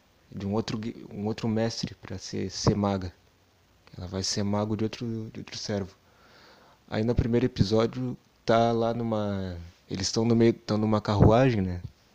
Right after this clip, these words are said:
Ela e o, e um carinha, que é o mordomo, que depois no decorrer do anime, esse mordomo ele é, ele luta na, nos combates, né? Ele é um ninja, só que ele é um mordomo também. Achei muito foda esse, esse personagem.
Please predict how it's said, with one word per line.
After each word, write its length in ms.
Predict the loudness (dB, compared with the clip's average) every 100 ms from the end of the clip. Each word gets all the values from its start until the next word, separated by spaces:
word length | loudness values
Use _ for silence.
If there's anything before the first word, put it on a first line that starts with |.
| _
Ela 300 | -2 0 4
e 80 | 4
o, 480 | 2 0 -2 -4 -2
e 80 | 0
um 80 |
carinha, 480 | 4 4 4 2 -2
que 60 | -2
é 40 |
o 40 | 0
mordomo, 640 | 4 4 6 4 4 -2 -8 _ _
que 460 | -6 -2 -2 -6 -12 -4
depois 340 | -4 0 0
no 140 | 0 -2
decorrer 500 | -2 0 0 0 2
do 100 | 2
anime, 460 | 2 0 0 -4 -6 -20 -18 -16 -12 -4
esse 220 | -2 2
mordomo 420 | 4 6 4 4
ele 140 | 6 6
é, 220 | 4 2
ele 260 | 0 -2
luta 360 | -2 -2 -2 -2
na, 200 | -2 -2
nos 200 | -4 -6
combates, 480 | -2 0 0 -2 -4
né? 240 | -6 -8 -10
Ele 120 | -8 -4
é 40 |
um 160 | 0 2
ninja, 420 | 4 4 2 0 -4
só 160 | -6 -12
que 100 | -6
ele 60 |
é 40 | -4
um 40 |
mordomo 520 | -2 -4 0 0 0
também. 360 | -2 -4 -4 -10 _ _ _ _ _ _ -20 -18 -18 -20 -12
Achei 240 | -6 -4
muito 220 | -4 -6
foda 280 | -6 -4 -4
esse, 440 | -4 -6 -6 -12 -14 -12
esse 140 | -12 -10
personagem. 640 | -8 -6 -6 -4 -6